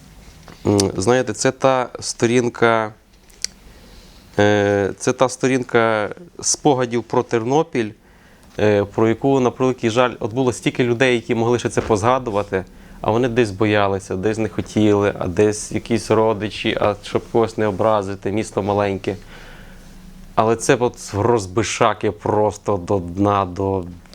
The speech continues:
до мозку кісток. От, скучно вам точно не буде. Вона трагікомічна. В мене знайомі, як беруть, там просто плачуть, ридають, потім передзвонюють, то, то, то просто страшне. Е, пан Юрко,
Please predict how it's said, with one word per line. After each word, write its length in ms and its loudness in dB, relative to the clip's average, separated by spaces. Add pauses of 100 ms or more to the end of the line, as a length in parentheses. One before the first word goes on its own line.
(140)
до 300 2
мозку 420 0
кісток. 600 -4 (1500)
От, 220 2
скучно 380 0
вам 100 2
точно 320 -2
не 100 0
буде. 260 -2
Вона 400 0
трагікомічна. 1000 -2 (240)
В 40 -4
мене 180 4
знайомі, 480 2
як 400 -6
беруть, 320 2
там 140 -2
просто 340 -6 (280)
плачуть, 480 4
ридають, 460 2 (100)
потім 280 -2
передзвонюють, 840 0 (100)
то, 220 -6 (1300)
то, 240 -8
то 100 -2
просто 320 -2
страшне. 460 -6 (1200)
Е, 260 4
пан 220 2
Юрко, 400 0